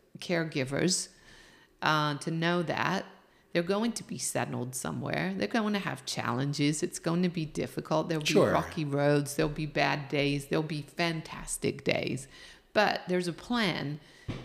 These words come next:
Speaker 1: and everybody needs a plan.
Speaker 2: Yeah.
Speaker 1: You know, aging caregivers should not have to think that they're going to live in their house with someone in their family that has a disability forever and ever and ever. We can't take care of people forever and ever.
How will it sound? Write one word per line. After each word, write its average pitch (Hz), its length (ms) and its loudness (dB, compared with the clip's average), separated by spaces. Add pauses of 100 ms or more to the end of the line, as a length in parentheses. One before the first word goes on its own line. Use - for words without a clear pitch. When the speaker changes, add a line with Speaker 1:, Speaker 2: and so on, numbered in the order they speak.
Speaker 1:
and 185 180 2
everybody 226 460 2
needs 202 240 -2
a - 20 -4
plan. 202 480 -2
Speaker 2:
Yeah. 101 140 2 (100)
Speaker 1:
You 190 120 -2
know, 160 340 -2
aging 226 320 -2
caregivers 170 720 0
should - 280 -4
not 190 340 -2 (140)
have 180 260 -2
to - 340 0 (400)
think 147 360 -2
that 156 140 0
they're 160 120 2
going 175 480 0
to 143 180 -4
live 143 400 0 (100)
in 190 200 0
their 226 140 2
house 151 520 -2 (340)
with 170 140 -2
someone 196 540 0 (340)
in 190 160 0
their 180 140 2
family 190 560 0
that 151 140 2
has 170 200 -2
a 170 60 -2
disability 165 800 -2
forever 180 500 0
and 180 140 2
ever 175 180 0
and 160 120 0
ever. 190 240 0
We 180 180 0
can't 226 280 -4
take 269 200 -4
care 247 220 -2
of 190 120 -6
people 170 300 -4
forever - 500 -4
and - 120 -6
ever. - 280 -6